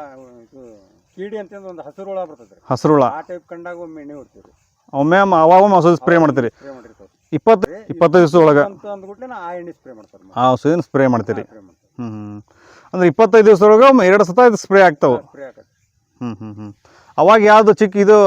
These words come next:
Speaker 2: ಹುಳ ಬರುತ್ತಲ್ಲ, ಅವಾಗ ಅದನ್ನ ಸ್ಪ್ರೇ ಮಾಡ್ತೀರಿ ನೀವು?
Speaker 1: ಕೊರೋಜನ್ ರೀ.
Speaker 2: ಹಾ ರೀ.
Speaker 1: ಆಮ್ಯಾಗ ಇನ್ನೊಂದು ಸರ್ಪಂಚ್ ಅಂತೇಳಿ ಒಂದು ಬರ್ತೈತ್ರಿ.
Speaker 2: ಹಾ, ಹಾ, ಹಾ, ಹೌದಾ? ಕ-, ಸ್ಪ್ರೇ ಮಾಡಿದ್ರೆ ಕಂಟ್ರೋಲ್ ಆಗುತ್ತಾ?
Speaker 1: ಹಾ, ಕಂಟ್ರೋಲ್ ಆಗತ್ತೆ.
Speaker 2: ಹ್ಮ್. ಒಂದು ಎರಡು ಸಲ ಇದಕ್ಕೆ ಔಷಧಿನ ಸಿಂಪಡಣೆ ಮಾಡಿದ್ರಿ ನೀವು?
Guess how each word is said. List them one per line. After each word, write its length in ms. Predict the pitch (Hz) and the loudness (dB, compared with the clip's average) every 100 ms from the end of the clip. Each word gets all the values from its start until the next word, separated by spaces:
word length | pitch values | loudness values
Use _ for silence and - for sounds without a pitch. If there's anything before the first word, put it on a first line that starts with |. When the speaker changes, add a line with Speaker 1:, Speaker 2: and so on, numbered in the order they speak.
| 180 170 147 | 4 4 2
Speaker 2:
ಹುಳ 200 | 135 202 | 2 2
ಬರುತ್ತಲ್ಲ, 340 | 196 196 202 | 2 0 2
ಅವಾಗ 260 | 180 185 180 | 4 4 2
ಅದನ್ನ 220 | 175 185 | 0 0
ಸ್ಪ್ರೇ 220 | 165 175 | -2 -2
ಮಾಡ್ತೀರಿ 300 | 180 170 160 | 0 0 -2
ನೀವು? 380 | 170 180 180 _ _ _ _ | -4 -6 -8 _ _ _ _
Speaker 1:
ಕೊರೋಜನ್ 420 | 170 196 185 160 | -14 -12 -14 -18
ರೀ. 220 | 165 170 _ _ | -18 -18 _ _
Speaker 2:
ಹಾ 120 | 147 | -4
ರೀ. 140 | 139 110 98 _ | -2 -4 -12 _
Speaker 1:
ಆಮ್ಯಾಗ 320 | - 139 143 135 139 135 131 | -20 -20 -20 -18 -18 -18 -20
ಇನ್ನೊಂದು 340 | 139 147 143 139 131 127 117 113 104 _ | -20 -20 -18 -18 -18 -18 -20 -20 -20 _
ಸರ್ಪಂಚ್ 360 | 143 175 165 | -20 -20 -20
ಅಂತೇಳಿ 220 | 156 139 135 | -20 -20 -20
ಒಂದು 120 | 117 | -20
ಬರ್ತೈತ್ರಿ. 320 | - - 113 | -20 -20 _
Speaker 2:
ಹಾ, 140 | 135 123 | -6 -4
ಹಾ, 140 | 120 | -4
ಹಾ, 160 | 113 110 | -8 -10
ಹೌದಾ? 580 | 110 107 101 123 107 98 _ _ _ _ _ | -10 -8 -4 -4 -6 -14 _ _ _ _ _
ಕ-, 280 | 170 160 156 | 0 0 0
ಸ್ಪ್ರೇ 300 | - 180 196 | -4 -2 0
ಮಾಡಿದ್ರೆ 200 | 196 208 | 2 0
ಕಂಟ್ರೋಲ್ 300 | 175 165 170 | 0 2 2
ಆಗುತ್ತಾ? 260 | 160 160 | 2 -2
Speaker 1:
ಹಾ, 40 | 143 | -8
ಕಂಟ್ರೋಲ್ 220 | 165 160 | -8 -20
ಆಗತ್ತೆ. 480 | 127 - _ _ 123 | -20 -20 _ _ -14
Speaker 2:
ಹ್ಮ್. 200 | 117 117 _ _ _ _ | -12 -14 _ _ _ _
ಒಂದು 140 | 202 190 | -2 2
ಎರಡು 220 | 180 226 | 2 2
ಸಲ 240 | 240 233 | 2 2
ಇದಕ್ಕೆ 300 | 226 214 196 | 4 2 2
ಔಷಧಿನ 360 | 220 202 220 214 | 4 4 4 2
ಸಿಂಪಡಣೆ 340 | - 185 208 | 0 0 0
ಮಾಡಿದ್ರಿ 280 | 202 196 196 | 2 2 2
ನೀವು? 180 | 196 | 0